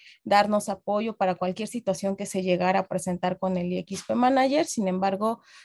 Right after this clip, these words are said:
bueno, eh, esperemos que se pueda tener esta sesión el día de mañana para Querétaro, que es I N T C, y, eh, Centro y Fibra T V para las catorce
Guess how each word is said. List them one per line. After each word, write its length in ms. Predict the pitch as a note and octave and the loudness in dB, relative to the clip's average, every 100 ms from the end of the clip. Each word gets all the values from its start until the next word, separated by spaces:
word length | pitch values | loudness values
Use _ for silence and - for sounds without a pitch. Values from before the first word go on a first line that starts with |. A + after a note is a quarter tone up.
| _ | _
bueno, 420 | G3+ G#3 G#3 A3+ | 2 4 6 4
eh, 480 | - F#3+ F#3+ F#3 F3 - | 4 6 6 6 2 -4
esperemos 560 | G3 G3 G3+ G3+ G3+ - | -8 -4 -2 -2 -2 -6
que 80 | |
se 120 | F#3 F#3 | -10 -8
pueda 600 | - F#3+ F#3+ F#3+ F#3 - | 4 6 6 4 0 0
tener 480 | F#3+ F#3+ G3 G3+ - | 0 2 2 0 -4
esta 300 | F#3+ - G3+ | -8 -6 -8
sesión 400 | G3 - G3+ G#3+ | -8 -2 0 2
el 160 | G3 | 2
día 160 | F#3 F#3+ | 2 2
de 80 | F#3+ | 2
mañana 540 | F#3+ F3+ G#3 A3+ - | 0 -2 -2 -2 -2
para 320 | B3 F#3 F#3 | -2 -2 -2
Querétaro, 640 | E3+ F#3 A3 - B3+ F4+ - | -2 -4 -4 -2 0 0 -4
que 300 | A3 F#3 - _ | -4 -4 -4 _
es 360 | F#3+ F#3 - - | -2 -2 -4 -4
I 160 | G#3 | 4
N 180 | F#3+ F#3 | 4 4
T 140 | F#3 F#3 | 0 -2
C, 280 | - D#4 - - - - _ | 4 2 2 -12 -20 -20 _
y, 380 | B3 B3+ C#4 - | 2 2 2 2
eh, 580 | F#3+ F#3 F#3 F3+ F3+ F3+ | 4 6 6 4 2 -2
Centro 760 | - - A#3 B3+ B3+ B3+ C#4 - _ _ _ | -8 -4 -2 -2 0 -2 -2 -6 _ _ _
y 300 | - B3+ C4 | -6 -4 -2
Fibra 360 | A#3+ F#3+ F#3+ | -4 0 0
T 120 | F#3 G3+ | -2 -2
V 200 | C#4+ - _ _ _ _ _ _ | -4 -6 _ _ _ _ _ _
para 460 | - A3+ A3+ A#3 A#3+ | 2 4 4 4 2
las 340 | A#3 G#3+ A3+ | 2 -2 -4
catorce 720 | - G#3+ G3 A3 A#3+ - B3 | 0 0 2 0 0 0 -4